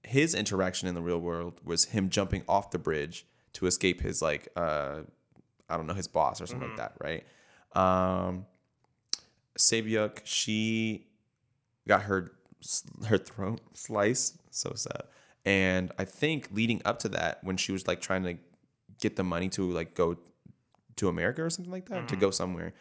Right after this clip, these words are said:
Speaker 1: she was holding a knife or scissors or something like that, like, to the guy's throat.
Speaker 2: Oh, yeah.
Speaker 1: And then Ilnam, even though he didn't die that way,
Speaker 2: Yeah.
Speaker 1: um, how he died the first time,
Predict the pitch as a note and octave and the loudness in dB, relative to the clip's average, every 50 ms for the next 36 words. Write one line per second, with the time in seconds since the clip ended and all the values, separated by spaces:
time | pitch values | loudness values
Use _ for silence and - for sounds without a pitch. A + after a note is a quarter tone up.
0 | - - _ _ - - - A#2+ A#2 A2 G#2+ - G#2+ G2+ F#2+ F#2 E2+ E2 E2+ F2 | -20 -20 _ _ -4 0 2 4 4 4 4 2 2 2 2 0 -2 -2 -2 -2
1 | D#2 C2 - - - _ _ _ _ _ _ _ _ _ _ - G2 F#2+ F2+ - | -2 -2 -6 -12 -18 _ _ _ _ _ _ _ _ _ _ 2 2 4 4 4
2 | - G2+ F#2+ F2+ F2 E2+ D#2+ E2+ E2+ - F#2+ F2+ F2 D#2+ D2+ D#2+ - - - B1 | 2 2 2 0 -2 -4 -4 -2 -2 -2 -2 -2 -6 -6 -8 -8 -8 -6 -6 -6
3 | - - - _ _ - D2+ D#2+ - - - F2 F2 E2+ - D2+ - - - - | -6 -8 -12 _ _ -10 -8 -8 -8 -6 -8 -6 -6 -4 -4 -4 -4 -4 -2 0
4 | F2 D2 - - - _ _ _ _ _ _ _ _ _ _ _ _ - _ _ | 0 0 0 -2 -8 _ _ _ _ _ _ _ _ _ _ _ _ -20 _ _
5 | _ _ _ - A#2+ A#2 A2+ A2+ A2+ A2+ A2 A2 A2 A2 A2 A2 G#2+ G#2+ G#2+ G#2+ | _ _ _ -8 -6 -4 -4 -4 -4 -4 -6 -6 -8 -8 -8 -8 -8 -8 -8 -8
6 | G#2 G#2 G#2 G2+ F#2+ F#2 F#2+ F#2+ F#2+ F#2+ F#2 F#2 F2+ F2 - - G#2+ A2 A2 A2 | -8 -6 -4 -4 -2 0 0 0 2 2 2 0 0 -2 -4 -2 0 0 2 2
7 | G#2+ G#2 G#2 G#2 G#2 G#2 G#2 G#2 - - - A2 A2 G#2 A2 G#2 F#2+ G2 F#2+ F#2 | 2 2 2 2 2 0 -2 -4 -8 -4 0 0 2 2 2 2 0 0 -2 -2
8 | E2+ A#2 C#3+ C#3 F#2+ - D#2+ D#2 - D#2 C#2 C2 E2+ D#2+ D#2+ F2+ - - _ _ | 0 0 2 2 2 0 0 -2 -2 -2 -4 -4 -4 -4 -4 -4 -6 -10 _ _
9 | _ _ _ - C#3 G2 F#2 F2 F2 F2 F2 E2+ - _ _ _ _ - - G#2+ | _ _ _ -2 2 2 4 4 4 0 -2 -6 -12 _ _ _ _ 4 4 4
10 | G#2 G#2+ G2 F#2 F#2 - - - F2+ G2+ F#2+ - F#2+ - - E3+ E3 - - F2 | 6 4 2 0 -2 -4 0 0 0 0 0 -4 -4 2 4 4 4 4 0 0
11 | F2+ F2+ G#2 B2+ | -2 -2 -2 -6